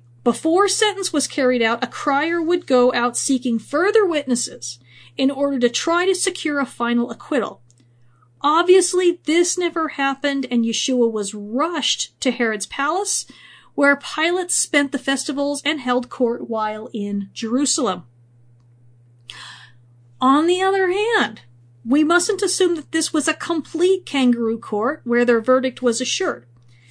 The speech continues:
As required, they interviewed the witnesses and found them to be not credible, as the standards for examination were actually quite intense.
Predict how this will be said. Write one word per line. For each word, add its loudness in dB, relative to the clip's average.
As 2
required, -2
they 4
interviewed 2
the -2
witnesses 0
and 0
found 2
them -2
to 0
be 2
not 0
credible, 2
as 2
the -2
standards -4
for -2
examination 2
were -8
actually -2
quite 2
intense. -8